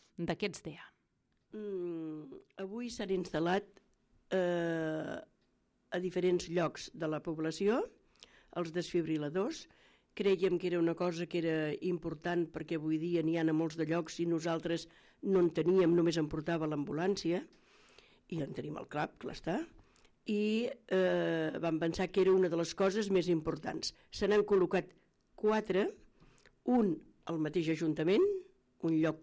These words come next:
Speaker 2: que hi va molta gent i que està obert al públic durant tot el dia, un altre al cip, per donar servei al moll, que sobretot a l'estiu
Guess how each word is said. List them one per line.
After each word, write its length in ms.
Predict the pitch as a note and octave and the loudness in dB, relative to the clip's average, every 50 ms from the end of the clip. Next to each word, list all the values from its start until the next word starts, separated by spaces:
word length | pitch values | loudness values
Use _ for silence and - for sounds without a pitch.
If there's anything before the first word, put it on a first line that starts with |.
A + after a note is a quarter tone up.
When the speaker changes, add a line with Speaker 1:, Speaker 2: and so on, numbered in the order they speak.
| _ - | _ -6
Speaker 2:
que 100 | E3 D#3 | -4 -2
hi 100 | D3 D3 D3 | -2 -2 -2
va 100 | D3+ D3 | -2 -2
molta 360 | D3+ D#3+ F3 E3 D#3 E3+ D#3 | 0 0 0 0 0 0 0
gent 260 | D3+ E3 F3 E3+ D#3+ - - - - | 0 2 2 2 0 -2 -4 -10 -10
i 80 | - D#3 | -8 -6
que 80 | C#3+ C3 | -6 -6
està 180 | - - D3+ | -6 -4 -4
obert 320 | D3+ D3+ D3+ D#3 D#3 D#3 D#3+ | -4 -2 -4 -4 -4 -4 -6
al 120 | D3 D3 | -6 -6
públic 320 | - F3 E3 E3 D#3+ - | -4 -4 -4 -4 -4 -4
durant 260 | A2+ C#3 C#3 D#3+ F#3+ D#3 - | -4 -4 -4 -4 -6 -8 -8
tot 200 | - F3 - E3 | -8 -6 -4 -4
el 100 | D#3+ D#3+ | -4 -2
dia, 280 | F#3 G#3+ G#3+ G#3 A3 F#4 G#4+ - _ _ _ _ - - _ _ _ _ | 0 0 0 0 0 -2 -4 -8 _ _ _ _ -20 -20 _ _ _ _
un 200 | - G#3+ G#3+ G#3+ | 0 2 2 4
altre 360 | G#3 G3+ F#3+ - F#3 F3 E3 - - | 4 2 2 0 0 -2 -2 -2 -4
al 120 | D#3+ D3+ D3+ - | -6 -6 -6 -4
cip, 260 | - A#3+ B3 B3 B3 _ _ - - _ _ _ _ _ _ _ _ _ - - - | -2 -4 -4 -4 -8 _ _ -20 -20 _ _ _ _ _ _ _ _ _ -20 -14 -8
per 140 | - F#3+ E3+ | -4 -4 -2
donar 200 | D#3+ F3 E3+ E3+ - | 0 0 -2 -2 -4
servei 400 | - E3+ - - F#3 F#3 F3 F3 - - - - - - - _ - - E3 | -6 -8 -6 -4 -2 -2 -2 -2 -4 -14 -20 -20 -20 -20 -20 _ -8 -6 -4
al 120 | D#3+ D#3 | -4 -2
moll, 280 | E3 F3 F3 G3+ A3+ B3+ A#3 - _ _ _ - - _ _ _ _ _ - - | -2 0 0 0 0 -2 -4 -12 _ _ _ -20 -20 _ _ _ _ _ -14 -10
que 100 | - D3+ | -8 -6
sobretot 480 | - - D#3 D3+ D3+ D3+ - E3 D#3 D#3 | -4 -4 -2 -2 -2 -2 -2 -2 -2 -2
a 60 | D#3 C#3 | -4 -8
l'estiu 440 | - - - - - F#3 F#3 E3 | -8 -12 -10 -2 0 2 2 2